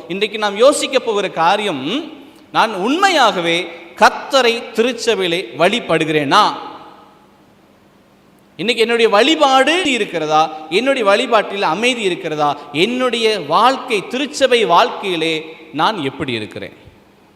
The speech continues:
இதை குறித்து இன்றைக்கு தியானிக்கும்படி தென்னுகிறது. ஒன்று, யாத்திரையாமத்தின் புஸ்தகம் எட்டாம் அதிகாரம் மூன்று பகுதியிலும்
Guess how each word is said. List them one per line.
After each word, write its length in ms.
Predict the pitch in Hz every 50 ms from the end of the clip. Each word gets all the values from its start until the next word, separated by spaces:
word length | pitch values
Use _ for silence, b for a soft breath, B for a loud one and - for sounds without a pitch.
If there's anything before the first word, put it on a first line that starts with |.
| _ _
இதை 180 | - 143 151 143
குறித்து 360 | 147 - 180 196 196 196 190
இன்றைக்கு 460 | 165 151 139 - - 143 131 123 110 B B B B - 127
தியானிக்கும்படி 760 | 131 143 165 202 220 220 - - 160 147 139 131 131 135 -
தென்னுகிறது. 600 | - 185 202 208 196 147 139 127 127 113 B B B B B
ஒன்று, 720 | - 151 220 254 254 226 160 131 123 151 208 262 - - - -
யாத்திரையாமத்தின் 720 | 156 180 226 226 - 254 226 214 208 196 185 170 185 165
புஸ்தகம் 340 | 151 165 - - 202 180 165
எட்டாம் 160 | - 196 180
அதிகாரம் 400 | 160 143 143 139 135 131 123 135
மூன்று 400 | 185 247 302 330 349 359 302 -
பகுதியிலும் 840 | - - 175 180 196 196 190 175 151 139 123 123 180 269 311 -